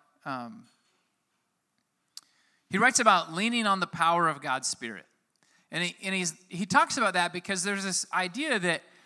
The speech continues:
when we are relying on our own talents or our own devices, we tend to then elevate ourselves over other people depending on our own talents or abilities. And, and when we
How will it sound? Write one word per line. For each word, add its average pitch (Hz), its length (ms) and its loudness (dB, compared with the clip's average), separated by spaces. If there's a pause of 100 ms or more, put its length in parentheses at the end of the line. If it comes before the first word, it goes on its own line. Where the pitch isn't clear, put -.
(160)
when 196 200 2
we 262 120 4
are 269 100 6
relying 214 640 2
on 190 120 2
our 175 180 4
own 220 320 0
talents 196 600 -2
or 160 80 -2
our 165 280 4
own 190 420 -4
devices, 170 760 -4 (340)
we 214 120 0
tend 302 300 -2
to 262 80 -4
then 202 300 -2
elevate 185 500 0
ourselves 147 720 -2
over 165 260 -6
other 151 220 -6
people 147 480 -6 (240)
depending 180 380 -8
on 143 240 -2
our 147 240 -2
own 143 240 -6 (100)
talents 139 420 -6
or 131 120 -10
abilities. 151 560 -8 (1300)
And, 185 240 2 (680)
and 185 380 0 (480)
when 185 180 4
we 180 300 0